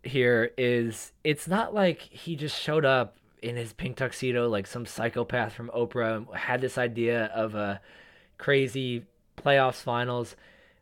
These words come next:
We know that the idea of a playoff system, uh, not crowning the champion the old way just throughout the year, but a playoff system has been kind of considered by the W S L for decades. And then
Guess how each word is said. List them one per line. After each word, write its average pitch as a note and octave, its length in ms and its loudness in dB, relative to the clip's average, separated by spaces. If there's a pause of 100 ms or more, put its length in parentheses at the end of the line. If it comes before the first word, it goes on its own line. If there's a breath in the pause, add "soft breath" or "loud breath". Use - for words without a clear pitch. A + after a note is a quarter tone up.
(120)
We E3+ 180 4
know F#3 200 8
that D3 300 4
the C3+ 260 2
idea B2+ 280 2
of C#3+ 80 0
a B2+ 60 2
playoff C3 420 0
system, E3+ 480 -2 (580 soft breath)
uh, A#2 180 -4
not A#2+ 360 -2
crowning B2 280 -2
the A#2 140 -2
champion A#2 460 -6
the G#2+ 80 -6
old B2 240 -4
way B2+ 160 0
just - 480 -10
throughout B2 240 -4
the B2 80 -6
year, B2 160 0
but A#2+ 80 -6
a G#2+ 40 -8
playoff C3 360 -2
system D3+ 320 -6
has B2+ 120 -4
been A#2+ 500 -8 (1500)
kind F3+ 240 2
of D3 120 2
considered D3+ 460 0
by C#3 120 4
the C3 80 4
W B2+ 220 0
S A#2 120 -4
L B2+ 120 2
for - 100 -10
decades. D3+ 640 0 (560 soft breath)
And C3+ 260 -2
then C3 460 -2